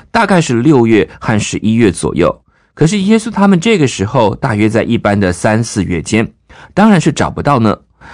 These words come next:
看来这棵无花果树是有一点无辜了。可是耶稣会这样随便的发脾气吗？当然不会，因为当时耶稣在找果子和对无花果说话的时候，包括无花果树当场枯死，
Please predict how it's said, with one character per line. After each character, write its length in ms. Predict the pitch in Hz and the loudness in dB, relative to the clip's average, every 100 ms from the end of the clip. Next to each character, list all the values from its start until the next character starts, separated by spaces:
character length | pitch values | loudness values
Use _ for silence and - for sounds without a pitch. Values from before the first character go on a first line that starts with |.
| - - | -20 -10
看 200 | - 202 | 0 2
来 100 | 160 | 2
这 140 | 175 | 2
棵 120 | 175 160 | 2 2
无 120 | 131 | 2
花 180 | 151 151 | 2 2
果 220 | 104 85 | 0 0
树 240 | - 107 | 2 2
是 160 | - 139 | 2 -4
有 180 | 92 135 | -2 0
一 20 | |
点 160 | 117 - | -2 -4
无 160 | 85 | -8
辜 200 | 82 120 | -6 0
了。 280 | 131 - - _ _ _ - - | 2 0 -2 _ _ _ -20 -8
可 100 | 113 | -4
是 140 | 123 | 0
耶 160 | 143 160 | 2 2
稣 340 | 160 156 156 - | 4 4 4 0
会 140 | - 160 | 0 0
这 140 | 156 | 2
样 120 | 143 | 2
随 220 | 131 92 87 | 2 -2 0
便 160 | 135 | 0
的 80 | 107 | 0
发 220 | 113 120 | -2 -4
脾 180 | - 92 | -4 -8
气 220 | - 151 | -4 -2
吗？ 220 | 127 110 _ _ _ _ _ _ _ _ _ _ _ _ - | -2 -4 _ _ _ _ _ _ _ _ _ _ _ _ -4
当 180 | 175 208 | 2 4
然 140 | 175 | 4
不 160 | 151 131 | 2 0
会， 380 | 165 123 - _ _ - - | 2 0 -2 _ _ -12 0
因 160 | 120 | 2
为 100 | 131 | 4
当 240 | 117 131 143 | 2 2 2
时 220 | 104 101 | 2 2
耶 120 | 120 | 2
稣 140 | 135 | 2
在 160 | 123 120 | 2 2
找 240 | 95 92 | 2 0
果 240 | 92 78 67 | 0 -2 -2
子 140 | 90 | -4
和 200 | - 107 | -2 -2
对 160 | 110 - | 0 0
无 140 | 90 | -2
花 240 | 92 120 117 | -2 0 0
果 240 | 101 - - | 0 -2 -2
说 200 | 127 127 | -2 0
话 200 | 233 180 | 0 0
的 120 | 104 | -2
时 140 | - | -4
候， 320 | 76 101 - - - | -4 -4 -4 -16 -4
包 160 | 107 113 | 0 2
括 160 | 123 | 2
无 160 | 85 95 | 2 2
花 180 | 127 127 | 0 0
果 240 | 90 64 | -2 -4
树 200 | - 95 | 0 -2
当 280 | - 147 165 | 0 -2 -2
场 220 | 92 73 | -2 -4
枯 180 | - 113 | 0 0
死， 260 | - - | 0 -10